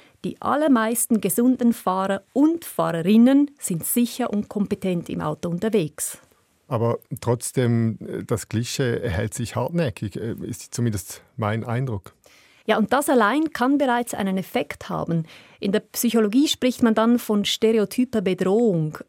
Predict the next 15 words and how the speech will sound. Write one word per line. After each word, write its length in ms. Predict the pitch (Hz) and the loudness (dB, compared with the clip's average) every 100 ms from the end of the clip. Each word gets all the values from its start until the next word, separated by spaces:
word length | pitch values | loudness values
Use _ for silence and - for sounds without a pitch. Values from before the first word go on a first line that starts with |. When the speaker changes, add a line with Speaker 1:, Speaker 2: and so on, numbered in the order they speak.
| _ | _
Speaker 1:
Also 380 | 190 185 190 - - | -6 -2 -2 -4 -6
das 160 | 185 | -2
würde 200 | 202 190 | 0 0
heißen, 500 | 180 208 - 247 226 - _ | 0 0 2 4 2 0 _
allein 400 | 190 175 220 254 | -2 2 4 4
weil 140 | 202 | 2
ich 200 | 180 - | -2 -4
weiß, 560 | 160 147 233 370 - - _ | -2 0 0 -2 -6 -10 _
dass 180 | 214 214 | -4 -2
es 120 | 214 | -2
dieses 320 | 233 226 226 | -2 -2 -2
Stereotyp, 680 | - 202 190 185 - 285 - | -2 0 0 0 2 0 0
dieses 320 | - 170 196 | -8 -6 -6
Klischee 500 | - 214 220 - 180 - - | -4 -2 -2 -2 -4 -6 -2
gibt, 480 | 214 285 - - | 4 4 2 -16